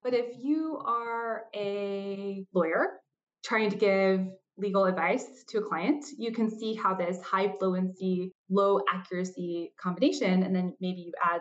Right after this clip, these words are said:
these hallucinations to the mix, might be a pretty big problem. So I think it's really important to consider what the task is that you're trying to solve for, and just try to understand whether the fluency accuracy combination makes generative A I the right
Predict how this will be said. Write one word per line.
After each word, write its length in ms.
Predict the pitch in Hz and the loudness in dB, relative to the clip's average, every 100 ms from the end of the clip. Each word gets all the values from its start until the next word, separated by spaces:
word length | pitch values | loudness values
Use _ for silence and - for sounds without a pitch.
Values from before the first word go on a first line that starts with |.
| 175 | -4
these 160 | 175 - | -10 -8
hallucinations 680 | 180 180 185 185 254 214 185 | -6 -4 -4 0 0 0 -2
to 80 | - | -4
the 80 | 185 - | -8 -10
mix, 180 | 185 - | -14 -10
might 180 | 190 185 | -10 -6
be 240 | 202 190 | -4 -4
a 460 | - _ _ _ - | -6 _ _ _ -4
pretty 140 | 269 | -2
big 180 | 254 202 | 0 0
problem. 480 | - 196 - - 190 _ _ _ _ | 2 0 0 -8 -12 _ _ _ _
So 260 | 247 214 | 2 2
I 80 | 240 | 4
think 160 | 285 330 | 4 4
it's 160 | 262 | 2
really 220 | 233 247 | 0 2
important 300 | 226 196 151 | 2 0 -2
to 40 | 180 | -2
consider 640 | 185 185 185 165 165 - _ | -6 -2 -2 -2 -4 -10 _
what 680 | - 185 185 202 220 - 190 | -2 2 4 4 4 0 2
the 80 | |
task 400 | 202 185 170 185 | 2 2 0 0
is 220 | 220 220 220 | 2 2 2
that 140 | - | -2
you're 100 | 190 | -4
trying 220 | 190 190 | -2 -2
to 40 | 185 | 0
solve 380 | - 160 214 - | -2 -4 -6 -4
for, 340 | 160 185 311 - _ _ _ - | -4 0 -2 -4 _ _ _ -2
and 360 | 202 202 202 190 190 | 0 2 0 0 -2
just 180 | 214 - | -4 -2
try 160 | 208 | 0
to 100 | 202 | 0
understand 580 | 196 190 185 - 190 185 | 0 -2 -2 -2 -2 0
whether 500 | 185 180 175 170 170 - _ _ - | -2 -4 -4 -6 -8 -12 _ _ -2
the 80 | 196 | 0
fluency 580 | 208 202 190 185 190 - | 4 4 2 0 -2 0
accuracy 480 | 175 - 180 190 | -4 -4 -6 -4
combination 720 | 185 175 165 170 185 185 165 165 | -4 -4 -6 -4 -4 -4 -6 -6
makes 320 | 160 156 - | -6 -8 -12
generative 460 | - - 156 160 151 | -6 -6 -4 -6 -4
A 120 | 165 | -2
I 240 | 165 156 156 | 0 0 -4
the 80 | 160 | -6
right 240 | 160 160 | -6 -6